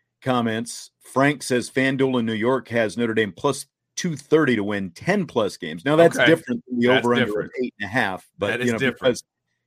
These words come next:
Speaker 1: you would expect them to give better odds on ten plus, but I kinda like that as well. I'll have to look that one up on my FanDuel app and, you know, see if
Speaker 2: Yeah, so if they hit ten, it's a plus two thirty. Uh, that's
Speaker 1: Yeah.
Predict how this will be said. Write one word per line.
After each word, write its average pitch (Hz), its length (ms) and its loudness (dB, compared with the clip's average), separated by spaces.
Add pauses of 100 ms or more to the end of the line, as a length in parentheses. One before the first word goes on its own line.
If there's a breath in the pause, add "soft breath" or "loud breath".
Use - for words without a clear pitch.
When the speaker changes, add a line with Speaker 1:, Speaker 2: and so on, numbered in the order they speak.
(100)
Speaker 1:
you 127 80 0
would 123 100 2
expect 165 400 2
them 120 180 0
to 107 60 -2
give 104 260 -6
better 107 280 0
odds 104 320 -4
on 95 180 -6
ten 139 300 -4
plus, 85 520 -8
but 98 220 -2 (880)
I 156 80 4
kinda 170 180 2
like 131 200 2
that 139 200 4
as 117 140 -2
well. 127 240 4
I'll 110 60 2
have 120 160 -6
to 117 60 -8
look 120 200 -4
that 117 160 0
one 104 140 -6
up 127 160 -2
on 101 80 -6
my 92 100 -6
FanDuel 95 500 -6
app 95 140 -4 (540)
and, 92 260 -10
you 104 80 -8
know, 95 100 -8
see - 220 -6
if 104 180 -6
Speaker 2:
Yeah, 147 180 2
so 135 180 -4
if 117 60 -8
they 131 120 2
hit 143 220 -2
ten, 139 500 -2
it's 104 140 -14
a 98 40 -14
plus 127 300 -8
two - 200 -12
thirty. 101 560 -6
Uh, - 600 -20 (180)
that's 143 200 -2
Speaker 1:
Yeah. 131 140 0